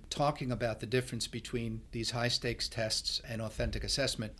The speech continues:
I would be able to point them in the direction of a pilot.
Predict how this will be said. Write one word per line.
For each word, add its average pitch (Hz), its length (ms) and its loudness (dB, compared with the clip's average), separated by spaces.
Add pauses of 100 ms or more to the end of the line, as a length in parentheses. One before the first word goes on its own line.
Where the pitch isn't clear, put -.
I 120 80 -2
would 117 180 0
be 117 140 0
able 113 180 0
to 110 520 0
point 123 200 2
them 117 160 0
in 113 60 0
the 107 80 -2
direction 113 440 0
of 104 520 -4
a - 20 -8
pilot. 110 400 -2